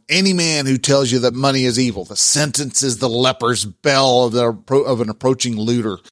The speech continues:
So long as men live together on earth and the need means to deal with one another, their only substitute, if they abandon money,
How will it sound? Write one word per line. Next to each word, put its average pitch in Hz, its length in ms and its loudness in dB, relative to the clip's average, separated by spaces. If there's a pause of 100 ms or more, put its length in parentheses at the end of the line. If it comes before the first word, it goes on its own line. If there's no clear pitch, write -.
(240)
So 185 260 2
long 151 520 2
as 113 260 0
men 107 580 -2 (300)
live 143 240 -2
together 107 480 0
on 104 160 -2
earth 85 320 -10 (380)
and 123 160 -2
the 113 80 -2
need 127 640 0 (160)
means 135 480 -4
to 117 120 -4
deal 139 460 2
with 135 180 -2
one 127 220 0
another, 98 520 -2 (200)
their 110 220 -6
only 143 280 0
substitute, - 960 -2 (480)
if - 160 -6
they 120 160 4
abandon 139 460 2
money, 175 440 0